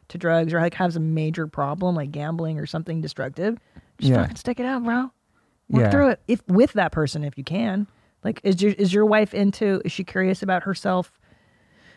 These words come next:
Speaker 1: her mind and stuff too? Is she in therapy? Does
Speaker 2: No,
Speaker 1: she
Speaker 2: she's
Speaker 1: need
Speaker 2: not.
Speaker 1: it? She's,
Speaker 2: No, she's
Speaker 1: she's
Speaker 2: badass,
Speaker 1: normal.
Speaker 2: man.
Speaker 1: Yeah.
Speaker 2: My wife drinks, um, two Diet Big Gulps a day.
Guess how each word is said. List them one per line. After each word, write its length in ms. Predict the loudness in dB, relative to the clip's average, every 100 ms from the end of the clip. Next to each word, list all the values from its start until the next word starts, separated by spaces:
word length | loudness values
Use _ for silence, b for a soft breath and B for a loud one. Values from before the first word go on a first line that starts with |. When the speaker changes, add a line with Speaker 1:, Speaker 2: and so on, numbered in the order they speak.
| b b _ _ _ -6
Speaker 1:
her 160 | 2 4
mind 400 | 6 6 4 4
and 120 | 2
stuff 240 | 0 -2
too? 320 | 0 2 4 4
Is 80 | 2
she 200 | 0 0
in 100 | 2
therapy? 400 | 2 2 2 6
Does 100 | 8
Speaker 2:
No, 200 | 8 6
Speaker 1:
she 80 | 6
Speaker 2:
she's 80 | 6
Speaker 1:
need 40 |
Speaker 2:
not. 280 | 6 6 4 0
Speaker 1:
it? 60 | -4
She's, 180 | 0 0
Speaker 2:
No, 80 |
she's 160 | 0 0
Speaker 1:
she's 120 | 4
Speaker 2:
badass, 120 | 6
Speaker 1:
normal. 420 | 6 4 4 4 2
Speaker 2:
man. 180 | 0 -6 -6
Speaker 1:
Yeah. 240 | -6 -6 -6 2
Speaker 2:
My 60 |
wife 220 | 4 4
drinks, 280 | 4 0 0
um, 320 | 0 2 2 -2
two 180 | 0 0
Diet 320 | 4 4 4
Big 160 | 2 0
Gulps 280 | 0 -4 -4
a 40 |
day. 320 | -2 0 0